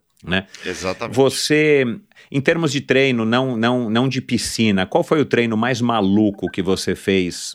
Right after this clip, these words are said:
Speaker 1: na tua vida que você consegue se recordar? Você chegou a nadar à noite, por exemplo, na Billings, sozinho, nesse treino, sozinho, sem ninguém, sem um caiaque, nem nada?
Speaker 2: Já.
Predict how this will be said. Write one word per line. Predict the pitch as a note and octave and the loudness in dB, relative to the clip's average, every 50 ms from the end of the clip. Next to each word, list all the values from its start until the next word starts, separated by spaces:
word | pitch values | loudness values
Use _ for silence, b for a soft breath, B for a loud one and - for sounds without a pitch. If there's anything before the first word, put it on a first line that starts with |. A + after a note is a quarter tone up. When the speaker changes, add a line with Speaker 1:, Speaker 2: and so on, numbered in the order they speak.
| - - | -12 -10
Speaker 1:
na | F#2 F2+ F2+ F#2 F#2 | -8 -4 -2 -2 0
tua | - - F#2+ F2 | 0 0 0 0
vida | D#2 F2 F2+ F2 E2+ | 0 -2 -2 -2 -4
que | - - | -4 -4
você | F2+ E2+ - F#2+ | -6 -6 -6 -6
consegue | - F#2+ F2 - - F#2+ E2+ D#2+ F2+ | -6 -6 -6 -6 -4 -6 -4 -4 -6
se | - - F2 | -8 -8 -6
recordar? | D#2 G2 F#2+ - - G2+ F2+ E2 D#2 F#2 F2+ - B B B B B B - | -4 -4 -4 -2 0 0 0 0 0 0 -2 -2 B B B B B B -8
Você | - - C#3 | -6 -2 -2
chegou | B2 - C3 C3 D3 | 0 0 2 2 0
a | C#3+ | 0
nadar | C3+ A2+ G2+ G#2+ G#2 F#2+ | 0 0 0 2 0 0
à | |
noite, | F2+ F#2 G2 G2+ G2 G2 - - | 0 2 2 2 0 0 -4 -6
por | - F2 | -6 -4
exemplo, | E2 F#2+ F#2 - F#2 | -4 -4 -6 -4 -4
na | F2+ E2 | -4 -4
Billings, | E2 E2+ F#2+ F#2+ F2+ F2+ F2 D2+ - - - | -2 -2 -2 -2 -2 -2 -6 -6 -10 -12 -12
sozinho, | - - - B2 A2+ F2+ - G2+ C3 D3+ C#3 A2 B2 | -8 -2 0 0 0 0 0 -2 -2 -2 0 -2 -2
nesse | F2+ F#2+ F#2+ - - | -2 -4 -4 -6 -6
treino, | - - G2 F#2+ F2+ F2 E2 - | -4 -2 0 0 -2 -4 -6 -8
sozinho, | - - C3+ B2 G2+ G#2+ D3 C3+ G#2+ | -4 -2 0 0 0 0 -2 -2 -2
sem | - A#2+ A2 | -2 -2 -2
ninguém, | G#2+ F#2 F#2 B2+ C#3 A2+ F#2+ | 0 0 2 2 0 0 -2
sem | - A#2 G#2+ | -4 -2 -2
um | G2+ F#2 | -2 -2
caiaque, | - - E2+ D#2+ F#2 A2 A#2 - - F#2+ | 0 -2 0 0 0 0 -2 -2 -4 -6
nem | F#2 E2 E2 | -6 -4 -4
nada? | G#2+ B2+ A#2+ F#2+ D2 C#2+ - - _ _ _ _ - A2+ - | -2 -2 -2 -4 -4 -8 -10 -12 _ _ _ _ -20 -18 -12
Speaker 2:
Já. | - G2+ F2+ F#2 E2+ | -8 -8 -8 -8 -8